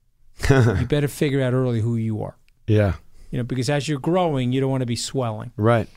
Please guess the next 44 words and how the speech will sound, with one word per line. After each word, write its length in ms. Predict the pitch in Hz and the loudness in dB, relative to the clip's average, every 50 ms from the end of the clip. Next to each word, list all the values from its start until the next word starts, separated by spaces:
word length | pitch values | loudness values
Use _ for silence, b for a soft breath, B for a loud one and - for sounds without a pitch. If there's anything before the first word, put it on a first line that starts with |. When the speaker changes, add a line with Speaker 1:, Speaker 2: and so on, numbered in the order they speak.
| - - - | -20 -10 -4
Speaker 2:
Right? 240 | 127 131 165 202 - - _ _ _ _ | -2 -2 -2 -2 -6 -12 _ _ _ _
And 80 | - 147 | -4 -4
it's 120 | 127 - | -2 -2
a 40 | - | -4
beautiful 480 | 147 - 220 220 185 - - 131 127 131 | -2 -2 -2 -2 -2 -2 -2 -4 -2 -2
line, 280 | 156 202 190 135 104 98 | -2 -2 -2 -4 -6 -6
you 100 | 101 107 | -6 -4
know? 120 | 110 117 123 | -4 -4 -4
And 160 | 127 117 - | -4 -4 -4
so, 180 | - - 143 | -2 -2 0
like, 260 | 135 135 135 127 120 b b b b b b b b b b - - | 0 0 0 -2 -4 b b b b b b b b b b -10 -8
you 100 | - 135 | -6 -4
have 320 | 117 160 170 175 185 - - | -2 -2 0 0 -2 -2 -2
to 260 | - 147 135 131 139 | -2 -2 -2 -2 -2
always 380 | 151 165 165 160 165 165 139 | -2 -2 -2 0 0 -2 -4
put 180 | - - - - | -2 -4 -4 -4
yourself 420 | - 131 - - - 139 135 123 120 | -2 -4 -4 -2 -2 -2 -2 0 -2
in 80 | 123 | -2
that 160 | 123 120 117 110 | -2 -4 -4 -4
humble 320 | - 135 135 127 123 117 | -4 -4 -2 -2 -4 -4
position. 480 | 120 123 107 113 117 110 - - - 107 | -4 -4 -4 -4 -4 -4 -6 -8 -10 -8
The 80 | 123 156 | -6 -6
other 120 | 202 208 | -4 -4
thing 140 | 190 165 143 | -4 -2 -2
is, 280 | 135 135 123 123 - - - _ _ - _ _ _ _ _ _ - - - b b b b b b _ | -2 -2 -4 -6 -8 -14 -20 _ _ -20 _ _ _ _ _ _ -20 -20 -20 b b b b b b _
her 140 | 165 156 160 | -2 -2 -2
dad 300 | 147 156 156 151 147 139 | 0 0 0 0 0 0
was, 380 | 131 127 117 - - - - - - | -2 -2 -4 -4 -6 -6 -8 -10 -6
worked 240 | - 147 135 120 - | -4 -4 -4 -2 -2
in 40 | 127 | -4
the 60 | 123 | -4
parking 420 | - - - 170 165 156 - 175 156 | -4 -2 -2 -2 -2 -2 -2 -4 -4
attendant 500 | 147 - - 156 151 143 143 139 139 135 | -2 -2 -2 -2 -2 -2 -4 -4 -4 -4
business. 500 | - 147 139 135 151 147 143 139 127 - | -4 -4 -4 -4 -4 -4 -4 -4 -4 -4
My 100 | 110 110 | -6 -6
father 320 | 107 - 139 131 127 120 117 | -4 -2 -2 -2 -2 -2 -4
was 160 | 113 113 - | -4 -4 -4
a 40 | 117 | -4
laborer. 500 | 117 131 143 151 143 139 139 139 135 117 | -2 -2 0 -2 -2 -2 -2 -2 -2 -2
My 140 | 117 113 | -2 -4
grandmother 380 | 107 - 139 139 135 131 117 117 | -2 -2 -2 -2 -2 -2 -2 -4
was 160 | 113 110 101 | -6 -6 -6
a 40 | 104 | -6
maid. 240 | 104 104 104 - - | -6 -6 -8 -10 -14